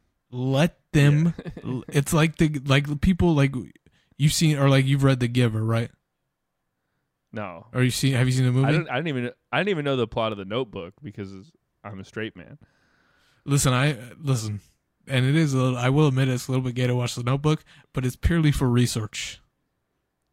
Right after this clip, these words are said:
Speaker 2: Mm. <laughs> You're like, "What the
Speaker 1: Purely
Speaker 2: hell is
Speaker 1: for
Speaker 2: all
Speaker 1: research.
Speaker 2: about?"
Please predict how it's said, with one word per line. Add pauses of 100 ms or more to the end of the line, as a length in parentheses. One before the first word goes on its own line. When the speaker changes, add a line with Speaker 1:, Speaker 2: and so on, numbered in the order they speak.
(100)
Speaker 2:
Mm. (140)
<laughs>
You're
like,
"What
the
Speaker 1:
Purely
Speaker 2:
hell
is
Speaker 1:
for
Speaker 2:
all
Speaker 1:
research.
Speaker 2:
about?"